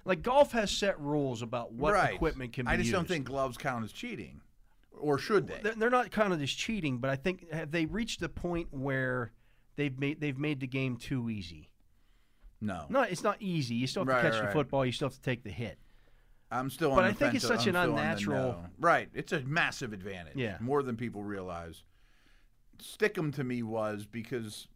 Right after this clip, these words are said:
Speaker 2: I don't want it all over me 'cause you choose to put it all over you,
Speaker 1: <laughs>
Speaker 2: too. And maybe it slows down
Speaker 1: You
Speaker 2: what
Speaker 1: hear
Speaker 2: I'm
Speaker 1: about, like,
Speaker 2: doing
Speaker 1: for
Speaker 2: or
Speaker 1: example, I, I, I've heard Wolf talk about this before, and, and I don't know if he necessarily did it,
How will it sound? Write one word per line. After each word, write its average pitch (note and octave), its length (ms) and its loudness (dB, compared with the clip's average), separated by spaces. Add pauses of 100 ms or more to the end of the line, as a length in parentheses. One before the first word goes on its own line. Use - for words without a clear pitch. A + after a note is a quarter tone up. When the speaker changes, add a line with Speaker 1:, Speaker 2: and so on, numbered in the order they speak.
(120)
Speaker 2:
I D3+ 140 -4
don't C3+ 120 -4
want B2 160 -4
it A2 60 -4
all G#2+ 160 -2
over G2+ 220 -4
me G#2 220 -4
'cause - 220 -8
you A#2 140 -2
choose A#2 300 -2
to G2 60 -10
put A#2 140 0
it G2+ 60 -2
all F#2 180 -2
over F2 240 -4
you, F2 380 -6
Speaker 1:
<laughs> - 60 -14
Speaker 2:
too. G2 360 -2
And F#2+ 100 -6
maybe A2 280 -4
it F2+ 160 -12
slows A2+ 420 -6
down G#2+ 240 -2
Speaker 1:
You B3+ 60 2
Speaker 2:
what C4 80 2
Speaker 1:
hear C#4 100 4
Speaker 2:
I'm C4 60 4
Speaker 1:
about, G#3 240 0
like, F#3 140 0
Speaker 2:
doing F3 100 -8
Speaker 1:
for G3+ 80 -2
Speaker 2:
or G3 40 0
Speaker 1:
example, G3 360 2
I, D#3 240 4
I, D#3 300 -4
I've C#3 100 -8
heard F#3+ 180 -8
Wolf D3+ 280 -4
talk B2 260 -4
about A#2 320 -8
this A2+ 140 -10
before, A2 420 -10
and, A2 100 -12
and A#2+ 160 -10
I C3 80 -4
don't C3+ 140 -4
know B2 120 -4
if - 280 -14
he B2+ 120 -6
necessarily A2 540 -6
did G#2+ 200 -4
it, G2 100 -8